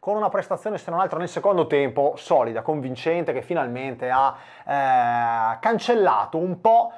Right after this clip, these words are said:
di quelli, quei dubbi che questa squadra si stava portando dietro nonostante le due vittorie consecutive. Reggio gioca un primo tempo partendo forte,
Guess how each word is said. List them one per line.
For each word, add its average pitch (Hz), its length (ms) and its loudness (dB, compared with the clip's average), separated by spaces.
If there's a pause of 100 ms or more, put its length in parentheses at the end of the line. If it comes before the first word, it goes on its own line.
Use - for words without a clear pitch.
(100)
di 180 360 -4
quelli, 175 380 2
quei 170 200 -2
dubbi 147 380 -2
che 143 120 -4
questa - 260 -4
squadra 156 340 0
si 139 160 -10
stava 165 240 2
portando 151 480 -2
dietro 131 360 -2
nonostante 131 460 -8
le 131 140 -4
due 139 100 -4
vittorie 131 380 -4
consecutive. 117 720 -14 (260)
Reggio 165 300 2
gioca 160 180 -2
un 151 80 0
primo 156 240 -2
tempo 151 300 -2
partendo 139 440 -2
forte, 240 560 0